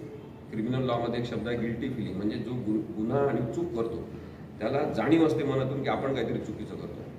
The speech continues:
आणि ती भावना घेऊन राहुल नार्वेकर तिथे ते निर्णय देत होते, प्रक्रिया चालवत होते. राहुल नार्वेकरांनी शंभर टक्के बेकायदेशीरता या महाराष्ट्रामध्ये रुजवलेली आहे. त्यांच्या मागे देवेंद्र फडणवीस ही ताकद असेल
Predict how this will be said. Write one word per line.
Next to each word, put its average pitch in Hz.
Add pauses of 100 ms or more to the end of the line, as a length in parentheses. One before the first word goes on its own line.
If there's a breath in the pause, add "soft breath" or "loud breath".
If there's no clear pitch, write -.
(280 loud breath)
आणि 110
ती 135
भावना 123 (200)
घेऊन 101
राहुल 117
नार्वेकर 113
तिथे -
ते 113
निर्णय 107
देत 107
होते, -
प्रक्रिया 104
चालवत 92
होते. 87 (380)
राहुल 113
नार्वेकरांनी 113
शंभर 110
टक्के 139 (200)
बेकायदेशीरता 107 (360)
या 104
महाराष्ट्रामध्ये 104
रुजवलेली 117
आहे. 117 (140)
त्यांच्या 104
मागे 110
देवेंद्र 107
फडणवीस 110 (200)
ही 107
ताकद 117
असेल 113